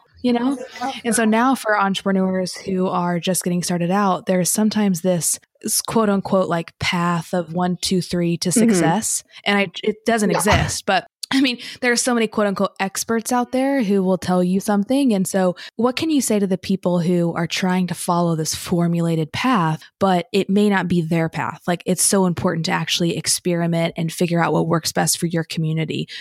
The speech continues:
Speaker 1: versus what worked best for, you know, someone else.
Speaker 2: Yeah. So that's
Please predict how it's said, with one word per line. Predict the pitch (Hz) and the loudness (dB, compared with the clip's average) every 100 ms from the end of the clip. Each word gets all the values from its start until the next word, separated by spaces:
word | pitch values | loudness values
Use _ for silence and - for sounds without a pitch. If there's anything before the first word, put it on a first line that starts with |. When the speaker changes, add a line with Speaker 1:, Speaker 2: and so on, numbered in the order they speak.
| - 185 | -10 0
Speaker 1:
versus | 190 165 175 170 170 | 0 2 2 2 0
what | 175 - | -2 0
worked | 175 170 - - | 0 0 -4 -2
best | 170 156 - | 0 0 -2
for, | 165 165 160 - | -2 -2 -4 -4
you | 156 | -4
know, | 143 156 | -4 -4
someone | - - 185 170 147 | -2 0 2 0 0
else. | 156 | 2
Speaker 2:
Yeah. | 262 226 - | 2 2 0
So | - 269 240 | -2 0 2
that's | 254 330 | 2 0